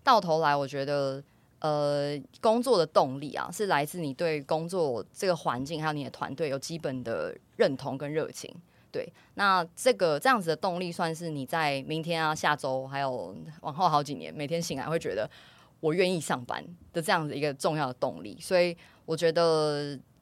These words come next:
呃，我，我没有觉得事务所是不好的，对，完全没有会这样，不会这样觉得，只是因为我觉得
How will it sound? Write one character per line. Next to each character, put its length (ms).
呃， 680
我， 260
我 80
没 120
有 60
觉 120
得 180
事 260
务 200
所 360
是 160
不 140
好 340
的， 200
对， 260
完 160
全 140
没 100
有 80
会 120
这 80
样， 120
不 80
会 120
这 60
样 120
觉 200
得， 180
只 140
是 120
因 120
为 100
我 160
觉 140
得 300